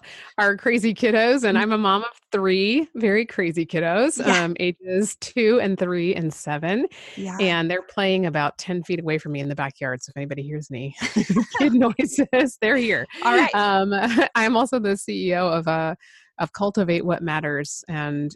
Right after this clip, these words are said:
Speaker 1: we are an online retail company, but we are mostly, um,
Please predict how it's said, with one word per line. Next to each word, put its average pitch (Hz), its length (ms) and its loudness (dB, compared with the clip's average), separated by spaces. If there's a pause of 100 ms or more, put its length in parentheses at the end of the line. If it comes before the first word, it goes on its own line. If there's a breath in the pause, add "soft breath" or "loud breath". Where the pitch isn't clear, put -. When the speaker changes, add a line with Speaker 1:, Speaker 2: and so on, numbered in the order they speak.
(140)
Speaker 1:
we 165 200 -2
are 160 360 -2
an 147 480 -4
online 196 680 2
retail 190 680 0
company, 202 540 0
but 190 220 0
we 208 240 0
are 175 220 2
mostly, 180 880 0 (460 soft breath)
um, 151 500 -2